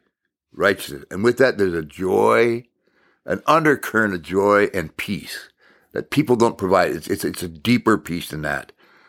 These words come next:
Solid inside. And when that is disrupted,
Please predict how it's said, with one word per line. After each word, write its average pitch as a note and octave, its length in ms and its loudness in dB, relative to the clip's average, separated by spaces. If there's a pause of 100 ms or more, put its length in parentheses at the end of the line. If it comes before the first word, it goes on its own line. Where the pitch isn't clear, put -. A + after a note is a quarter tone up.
(380)
Solid G2+ 640 -2 (380)
inside. A2 480 0 (160)
And F#2+ 180 -6
when A2 180 -2
that B2+ 260 2
is A2+ 180 0
disrupted, G#2+ 800 -4